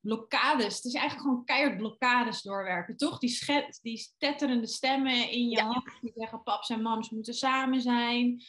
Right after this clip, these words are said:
Speaker 1: Moet toch nog een keer proberen. Radiofrequentie van hem uitzetten." En dan steeds die stappen nemen. Hulp inschakelen, wat volgens mij ook doodeng is.
Speaker 2: Ja.
Speaker 1: En, eh, groeien.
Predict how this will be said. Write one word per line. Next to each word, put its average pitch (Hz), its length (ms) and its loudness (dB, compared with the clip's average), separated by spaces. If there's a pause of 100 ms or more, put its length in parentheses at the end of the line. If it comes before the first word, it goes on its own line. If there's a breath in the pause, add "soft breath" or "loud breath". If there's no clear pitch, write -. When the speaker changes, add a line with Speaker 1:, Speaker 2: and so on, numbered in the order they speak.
(140)
Speaker 1:
Moet 233 200 -8
toch 285 140 0
nog 254 180 4
een 240 100 4
keer 220 180 -2
proberen. 240 1040 0
Radiofrequentie 226 920 -2
van 214 160 -4
hem 262 300 2
uitzetten." 247 800 -2
En 208 80 -6
dan 214 100 -6
steeds 220 420 -4
die 214 100 -8
stappen 214 460 -6
nemen. 190 440 -4
Hulp 262 300 2
inschakelen, 214 720 -4
wat 190 120 -10
volgens - 240 -20
mij 175 140 -8
ook 240 160 -2
doodeng 220 580 -2
is. 196 480 -6 (380 soft breath)
Speaker 2:
Ja. 220 200 4 (160)
Speaker 1:
En, 202 200 -14
eh, 175 720 -6
groeien. 220 920 -2